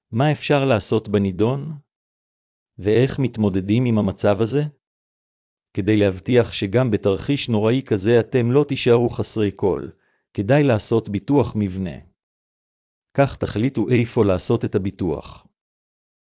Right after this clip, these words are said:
כמובן שצריך להבין לעומק מה זה ביטוח מבנה ומה בדיוק הוא כולל, אך חשוב לא פחות להחליט איפה עושים אותו. ראשית,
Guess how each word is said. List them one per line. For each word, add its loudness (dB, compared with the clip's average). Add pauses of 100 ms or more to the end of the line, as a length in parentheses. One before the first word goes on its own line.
(280)
כמובן 2
שצריך -4
להבין 0
לעומק 2
מה 0
זה -2
ביטוח 0
מבנה -2
ומה 0
בדיוק 0
הוא -4
כולל, -2 (440)
אך -10
חשוב -2
לא 2
פחות -2
להחליט -2
איפה 0
עושים -2
אותו. -8 (960)
ראשית, -4